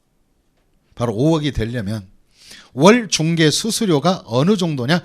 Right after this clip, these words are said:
한 일억 이천 정도는 나와야 돼. 수수료가 일억만 잡자,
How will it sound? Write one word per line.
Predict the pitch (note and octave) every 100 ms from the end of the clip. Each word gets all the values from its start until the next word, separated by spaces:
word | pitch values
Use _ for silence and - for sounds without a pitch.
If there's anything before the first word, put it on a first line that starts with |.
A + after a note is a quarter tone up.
| -
한 | D3+ C#3 -
일억 | C3+ D#3+ G#3 F3+
이천 | F#3 - F3+ E3+
정도는 | E3 D#3 D3+ C#3
나와야 | B2+ A#2 E2
돼. | D2 C2+ C#2 _ _ _ _ _ _ _ _ _ _ _ _ _ _ _ _ _ _ _ _ _ _ _ _ _ _ _ _ _ _ _ _ _ _
수수료가 | - - A3+ A3+ F#3 C#3+
일억만 | A#2+ D#3+ G#3+ A#3 F3+
잡자, | A#2 G2+ - B2